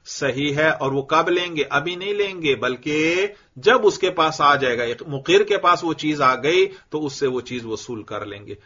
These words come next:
बात समझ में आ गई, फर्क समझ में आया। तो इमाम मोहम्मद रहमतुल्लाह क्या फरमाते हैं कि पिछला वाला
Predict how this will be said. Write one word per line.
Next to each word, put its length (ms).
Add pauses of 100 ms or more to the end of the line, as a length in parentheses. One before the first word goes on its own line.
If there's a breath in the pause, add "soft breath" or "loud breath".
(160 soft breath)
बात 280
समझ 340
में 120
आ 120
गई, 180
फर्क 340
समझ 300
में 100
आया। 320 (200 loud breath)
तो 60
इमाम 220
मोहम्मद 400
रहमतुल्लाह 300
क्या 200
फरमाते 520
हैं 200 (200 loud breath)
कि 80
पिछला 400
वाला 180